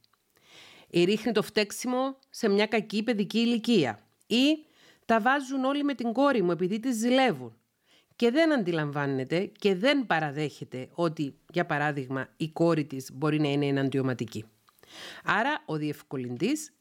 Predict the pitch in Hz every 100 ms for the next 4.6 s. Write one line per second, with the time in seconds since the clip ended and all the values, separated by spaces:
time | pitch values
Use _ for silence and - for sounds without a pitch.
0 | _ 139 143 165 170 156 151 147 139 233
1 | 240 - _ - 160 151 139 - 131 120
2 | - 240 339 349 _ - - - _ -
3 | 226 214 180 - 160 214 240 220 - -
4 | 151 - 214 220 349 349